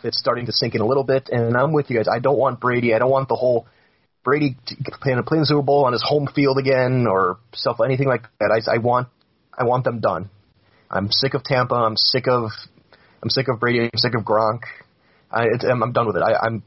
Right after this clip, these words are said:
looking forward to this game. I'm, I think Green Bay's got the great advantage with the Lambeau Field. I think we, we, we undersell what the ground, groundskeepers can do to this field with how it can limit, how, how opponents can be limited by it. And we'll talk about the weather a little, in a little bit, but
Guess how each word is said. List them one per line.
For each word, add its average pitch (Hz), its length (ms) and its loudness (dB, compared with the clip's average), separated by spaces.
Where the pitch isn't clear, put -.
looking 127 240 -2
forward 123 260 0
to 120 80 -2
this 113 220 0
game. 113 240 2
I'm, 104 280 -2
I 107 160 0
think 110 380 -6
Green 123 300 0
Bay's 117 180 2
got 113 140 -2
the - 80 -6
great 120 160 0
advantage 117 400 0
with 123 200 0
the 135 60 0
Lambeau 123 320 2
Field. 117 180 2
I - 40 -10
think 127 260 -2
we, 135 280 0
we, 131 260 2
we 135 140 2
undersell 135 720 0
what 120 140 0
the 120 40 -6
ground, 113 300 0
groundskeepers 127 480 -2
can 113 160 -2
do 123 200 2
to 143 60 0
this 139 200 -2
field 151 280 2
with 120 180 0
how 120 200 0
it 113 80 -2
can 110 120 0
limit, 120 280 0
how, - 380 2
how 123 200 0
opponents 123 340 -2
can 110 180 -2
be 107 140 0
limited 127 340 2
by 123 200 4
it. 120 120 -2
And 127 120 2
we'll 135 80 0
talk 143 140 2
about 127 120 0
the 120 80 -4
weather 117 220 2
a 110 40 2
little, 117 200 2
in 117 40 2
a 113 40 2
little 110 180 0
bit, 120 320 0
but 104 140 2